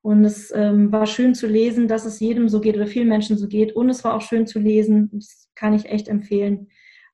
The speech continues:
Dinge einfach auszuprobieren. Einfach mal was Neues zu machen.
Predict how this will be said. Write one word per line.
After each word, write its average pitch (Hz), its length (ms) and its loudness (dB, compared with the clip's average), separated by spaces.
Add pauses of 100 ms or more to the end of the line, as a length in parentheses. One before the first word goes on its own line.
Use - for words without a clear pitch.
Dinge 220 300 4
einfach 202 300 -6
auszuprobieren. 196 1120 -8 (440)
Einfach 254 280 0
mal 247 200 2
was 247 160 -6
Neues 208 360 0
zu - 80 -8
machen. 190 480 -8